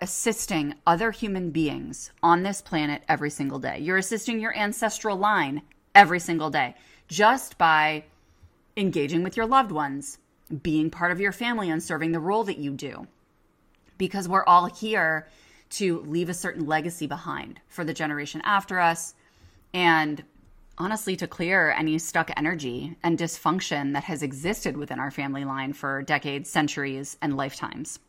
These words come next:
So literally just by being yourself and showing up, you're having immense impact. You just don't necessarily see that on a conscious level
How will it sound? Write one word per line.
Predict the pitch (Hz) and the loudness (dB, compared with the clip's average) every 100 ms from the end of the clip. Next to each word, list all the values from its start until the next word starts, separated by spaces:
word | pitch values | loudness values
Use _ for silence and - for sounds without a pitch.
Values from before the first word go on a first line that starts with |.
| _ _ _ _ _ _ _ | _ _ _ _ _ _ _
So | - 214 185 180 - - - | 0 4 4 4 -8 -20 4
literally | 220 294 233 | 6 8 6
just | 185 175 | 4 2
by | 180 156 | 0 2
being | 160 147 | 4 2
yourself | 135 160 156 147 | 2 2 4 4
and | 131 139 | 0 -2
showing | - 139 147 | 0 0 2
up, | 147 139 - _ _ _ _ _ _ _ | 2 2 -4 _ _ _ _ _ _ _
you're | 147 175 208 | 0 6 6
having | 185 190 180 165 | 6 2 2 0
immense | 175 156 147 147 | 0 0 0 -4
impact. | - 151 139 - - - - - - | -6 -6 -4 -4 -6 -8 -20 -20 -6
You | 208 | -2
just | 226 262 | 0 2
don't | 285 277 | 2 2
necessarily | 202 196 180 214 185 170 156 _ | 0 -6 -4 -2 0 -2 -4 _
see | - - - 202 185 | -14 -10 -2 0 4
that | 156 139 - | 6 6 2
on | 123 | -2
a | 165 | -4
conscious | - 165 160 151 147 | -2 -2 -2 -6 2
level | 156 156 120 139 | 2 2 -2 -6